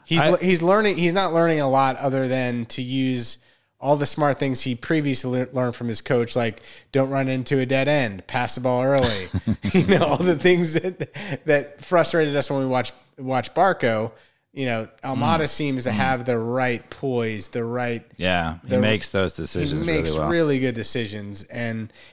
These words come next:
Speaker 1: if he sits around here for another year, I don't know if that's good for him.
Speaker 2: Well, what I would say is if you're a young player and you go to a club like Atlanta United,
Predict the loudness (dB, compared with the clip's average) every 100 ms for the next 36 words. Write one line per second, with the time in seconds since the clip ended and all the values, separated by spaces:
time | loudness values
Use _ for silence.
0 | -8 -6 -2 -2 0 -2 0 0 2 0
1 | -2 -2 0 0 2 0 0 2 2 0
2 | 0 -2 -2 -4 -4 -6 -6 -10 -10 -14
3 | -14 -18 _ _ 0 4 6 6 8 8
4 | 6 4 4 4 4 4 0 0 2 4
5 | 4 2 0 -2 -2 0 0 -2 -2 -6
6 | -4 -2 -2 -4 -2 -2 0 -2 -2 -2
7 | 0 0 -2 -4 -4 -4 -6